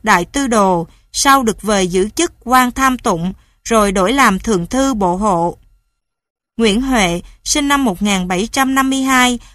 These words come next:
mất năm một nghìn bảy trăm chín mươi hai, Nguyễn Nhạc,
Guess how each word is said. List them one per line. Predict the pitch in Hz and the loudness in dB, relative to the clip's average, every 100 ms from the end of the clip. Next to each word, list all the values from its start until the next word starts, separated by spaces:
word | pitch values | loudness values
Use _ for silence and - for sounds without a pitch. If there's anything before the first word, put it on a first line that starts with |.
| - | -6
mất | 277 - | -4 -2
năm | 285 269 | -2 0
một | 233 - | -2 -2
nghìn | 202 180 | -2 -2
bảy | 175 196 - | -4 -6 -2
trăm | 262 254 | -2 -2
chín | 254 277 | -4 -4
mươi | 302 262 | -2 -2
hai, | 262 254 240 226 - _ _ 226 | 0 2 0 -2 -12 _ _ 0
Nguyễn | 214 240 | 0 2
Nhạc, | 262 220 175 | 2 2 0